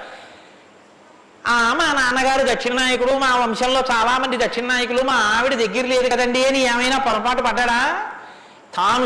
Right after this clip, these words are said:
ఏది అన్నారో, "రామో దీర్ణాభిభాషతే, రెండు మాటలు నాకు రావమ్మా" అన్నాడు అంతే. లోకంలో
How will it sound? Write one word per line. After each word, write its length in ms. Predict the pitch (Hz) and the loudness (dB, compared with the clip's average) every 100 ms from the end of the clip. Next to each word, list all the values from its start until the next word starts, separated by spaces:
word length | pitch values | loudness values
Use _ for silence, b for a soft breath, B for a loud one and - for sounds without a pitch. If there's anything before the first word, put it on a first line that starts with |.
| 208 160 | 0 0
ఏది 460 | 208 254 240 277 | 2 2 0 0
అన్నారో, 600 | 196 226 240 240 240 226 | 0 0 2 2 2 2
"రామో 420 | 214 214 247 262 | 2 2 2 2
దీర్ణాభిభాషతే, 1080 | 180 202 233 269 269 269 269 - 262 254 240 | 0 0 2 2 2 2 2 2 2 2 2
రెండు 240 | 208 220 226 | 2 0 0
మాటలు 340 | 214 214 262 | 0 2 2
నాకు 160 | 277 240 | 2 2
రావమ్మా" 500 | 220 208 262 269 247 | 2 2 2 2 2
అన్నాడు 360 | 226 254 226 | 2 0 0
అంతే. 260 | 202 180 202 | -2 0 0
లోకంలో 480 | 175 180 190 156 | 0 -2 -4 -6